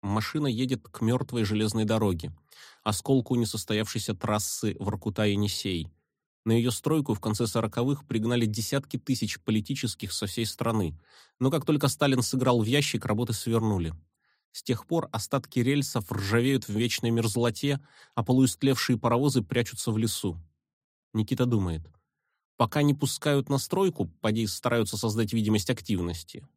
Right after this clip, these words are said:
нужно изучить эту выброшенную игрушку. Он пробует смотреть в окно минивэна, но за окном тьма, сменившая серую взвесь так называемого дня. Все равно, что заглядывать в темный чулан. Звякает телефон.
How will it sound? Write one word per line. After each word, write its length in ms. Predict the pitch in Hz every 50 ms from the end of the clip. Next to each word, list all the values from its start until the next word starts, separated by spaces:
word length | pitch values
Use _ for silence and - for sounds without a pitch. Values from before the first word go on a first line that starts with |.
| _ _ -
нужно 300 | 127 160 170 143 165 160
изучить 400 | 147 131 147 143 - 180 147 151
эту 180 | 143 - 147
выброшенную 760 | 123 104 98 113 143 143 135 135 - - - 127 127 131 131 131
игрушку. 580 | 123 127 127 113 104 - - - - - - _ _ _ _ _ _ _ _ _ _ _ _ _ _ _ _ _ - 120
Он 140 | 123 123
пробует 320 | 110 135 139 131 135 127 -
смотреть 420 | - 131 127 117 - 135 123 110
в 60 | 117
окно 240 | 117 - - 131 131
минивэна, 580 | 123 123 120 120 117 117 123 147 165 151 123 95
но 260 | 92 98 104 107 110
за 200 | 101 113 117 110
окном 280 | 107 - 139 131 127 107
тьма, 440 | - - 127 127 127 123 107 85 80 80 - _
сменившая 640 | - - - - 110 110 113 107 - - - 107
серую 400 | 101 - - 135 123 120 120 110
взвесь 480 | 101 101 98 107 107 127 139 135 - -
так 180 | - 113 - -
называемого 580 | 113 101 107 104 110 110 107 107 107 107 110 101
дня. 380 | 92 95 95 92 85 76 73 76 _ _ _ _ _ _ _ _ _ _ _ _ _ _ _ _ _ _ _
Все 180 | - - - 120
равно, 220 | 123 123 143 147
что 160 | 147 - 135
заглядывать 480 | 110 123 110 107 123 123 117 113 107 -
в 80 | - -
темный 240 | 117 110 110 107
чулан. 520 | 98 - - 113 104 92 85 82 78 82 - _ _ _ _ _ _ _ _ _ _ _ _ _ _ _ _ _ _ _ _ _ -
Звякает 480 | 104 101 131 165 160 165 156 147 -
телефон. 480 | - 147 143 139 - - 98 87 85